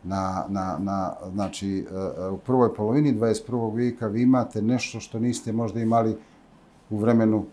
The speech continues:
jednopartizma, takvo, a, a, a, takve ad hominem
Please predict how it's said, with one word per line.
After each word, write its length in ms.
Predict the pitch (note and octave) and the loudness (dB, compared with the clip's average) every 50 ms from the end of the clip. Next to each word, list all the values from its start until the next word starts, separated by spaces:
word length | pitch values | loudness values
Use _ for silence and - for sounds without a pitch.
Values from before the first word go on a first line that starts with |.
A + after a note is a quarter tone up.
| - - - | -14 -8 -2
jednopartizma, 840 | A2 A2 G#2 G#2+ G#2+ - - G#2 G2+ - A#2 A#2 G#2 F#2 G2+ G2+ F#2+ - - - - | 2 2 2 2 2 0 0 -4 -2 -2 0 0 0 2 0 0 0 -2 -6 2 6
takvo, 560 | C#3 C3+ C#3 - - - G#2+ G#2 G2+ G2 - - - _ _ _ _ _ - - - | 6 6 6 4 0 -2 0 0 0 0 -4 -8 -18 _ _ _ _ _ -20 -14 -8
a, 80 | - G#2 | -4 0
a, 420 | G#2 G2+ G2+ F#2+ G#2 A2 G#2+ F2+ F2+ | 2 4 4 4 4 4 4 4 4
a, 360 | G#2+ A2 A2 G#2+ G#2+ G#2+ G#2 G#2 - - - | 4 4 4 2 2 0 -2 -4 -10 -14 -4
takve 540 | - B2+ A#2+ A#2+ - A2 G#2 G2 G2 - - - | 0 0 0 0 0 -2 0 0 0 0 -2 -2
ad 140 | G#2 G#2+ - | -6 -6 -4
hominem 600 | - - D3 D3+ D#3+ D3+ D3 C#3+ C#3 C3 B2+ | 0 2 2 4 4 4 4 4 2 2 0